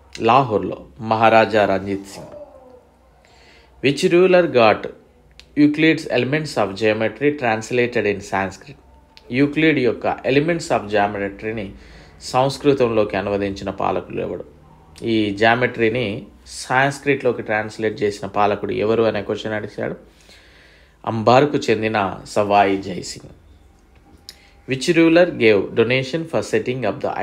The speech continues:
idol of goddess Sharada in the temple of Sringeri? Sringeri ఆలయంలో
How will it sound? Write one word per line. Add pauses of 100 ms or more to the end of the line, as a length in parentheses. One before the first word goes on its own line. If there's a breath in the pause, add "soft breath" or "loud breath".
idol
of
goddess (1700 soft breath)
Sharada
in
the
temple
of
Sringeri? (880)
Sringeri
ఆలయంలో